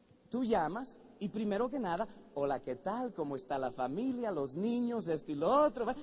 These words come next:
Muy cordial, ¿verdad? Y entonces tú dices, "Mira, fulano, la razón por mi llamada es que tú sabes, yo voy a esta escuela, Boca Ratón Christian Academy,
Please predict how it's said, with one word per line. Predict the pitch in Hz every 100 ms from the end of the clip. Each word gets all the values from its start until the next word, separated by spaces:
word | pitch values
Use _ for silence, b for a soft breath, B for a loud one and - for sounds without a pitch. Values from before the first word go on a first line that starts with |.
| -
Muy | 190 254
cordial, | 202 202 180 151 175 135 104 -
¿verdad? | 147 175 262 B -
Y | 202
entonces | 190 196 262 233
tú | 220
dices, | 190 180 - B -
"Mira, | 160 160 214
fulano, | 160 127 120 B -
la | 147
razón | 143 139 185 214
por | 208
mi | 165 208 175
llamada | 147 135 110 117
es | 143
que | 131
tú | 143
sabes, | 139 143 123
yo | 110
voy | 110
a | 120
esta | 131 143 - B -
escuela, | - - 151 160
Boca | 120 110 120
Ratón | 127 127 131
Christian | 131 139 - 165
Academy, | 175 175 170 175